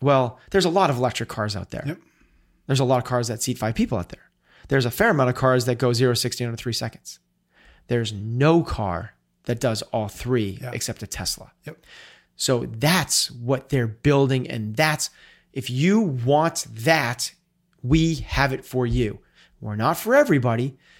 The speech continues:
Speaker 1: but if you are like us, man, do we have something for you.
Speaker 2: Yeah.
Speaker 1: Right? So in terms of your CrossFit example, it's like, okay, what are your three things? Like, we are the place that if you want to compete and go to the games, that's where you are. We have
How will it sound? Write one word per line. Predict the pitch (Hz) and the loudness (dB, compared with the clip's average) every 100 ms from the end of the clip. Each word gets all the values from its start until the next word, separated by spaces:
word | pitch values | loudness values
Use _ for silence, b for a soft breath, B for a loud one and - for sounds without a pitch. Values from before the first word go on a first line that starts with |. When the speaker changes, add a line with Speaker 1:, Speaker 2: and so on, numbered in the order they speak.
| b b - | b b 0
Speaker 1:
but | 135 - - _ _ _ _ _ - | 0 0 -8 _ _ _ _ _ -8
if | 120 | -6
you | 117 131 170 214 214 - | -2 2 4 4 0 -4
are | 135 123 | -2 2
like | 120 120 - | 0 0 -2
us, | 165 127 - - - _ _ _ - - | 0 0 -2 -4 -6 _ _ _ -20 -14
man, | 117 127 135 147 160 143 | -6 0 4 6 6 4
do | 120 | 2
we | 123 131 | 2 4
have | 135 | 2
something | - 127 113 127 | 0 -4 -2 -4
for | 120 131 | -4 -4
you. | 123 117 110 | -2 -4 -6
Speaker 2:
Yeah. | 143 143 - - | -12 -18 -20 -6
Speaker 1:
Right? | 120 127 B B B | -2 -2 B B B
So | - 143 | 0 2
in | 139 | 2
terms | 131 147 139 | 2 2 4
of | |
your | 135 | 2
CrossFit | 127 196 175 - | 2 0 0 -2
example, | 120 117 110 107 110 | -4 -4 -4 -4 -6
it's | - | -4
like, | 110 B B B | -4 B B B
okay, | - 131 - | 0 0 0
what | 139 170 | 0 2
are | - 165 | 4 4
your | 147 139 147 | 4 4 2
three | - 139 | 2 0
things? | 127 123 104 | 0 -2 -4
Like, | 117 107 B B - | -6 -8 B B -2
we | 127 160 | 2 4
are | - 151 | 4 2
the | 143 | 0
place | - 143 131 - | 0 0 2 2
that | 127 | 2
if | 123 | 2
you | 135 | 2
want | 131 | 2
to | - 127 | 0 -4
compete | 127 117 143 165 | -4 -4 -6 -4
and | 135 | 0
go | 135 | 2
to | 123 | 2
the | 120 | -2
games, | 107 156 156 135 117 110 B B B B | -2 2 2 2 0 -4 B B B B
that's | 131 120 123 | 0 0 2
where | 131 | 2
you | 120 | 2
are. | 101 | 0
We | 135 151 | 2 4
have | 139 - | 2 0